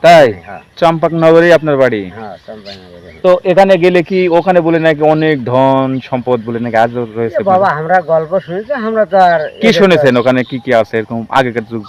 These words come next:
Speaker 2: আগেকার যুগে আমরা শুনেছি যে ওখানে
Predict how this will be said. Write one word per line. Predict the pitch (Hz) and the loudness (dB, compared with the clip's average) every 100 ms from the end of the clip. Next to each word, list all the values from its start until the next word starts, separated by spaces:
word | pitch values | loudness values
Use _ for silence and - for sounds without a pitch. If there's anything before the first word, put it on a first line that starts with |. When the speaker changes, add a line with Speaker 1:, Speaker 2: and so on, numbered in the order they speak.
| - | -4
Speaker 2:
আগেকার | 330 320 269 277 226 | 2 4 6 4 0
যুগে | 233 254 | -2 0
আমরা | 214 208 214 | 0 -2 -2
শুনেছি | 156 196 196 156 190 | -4 -6 -6 -6 -8
যে | 190 185 | -2 -2
ওখানে | 160 180 175 165 | -2 -4 -4 -6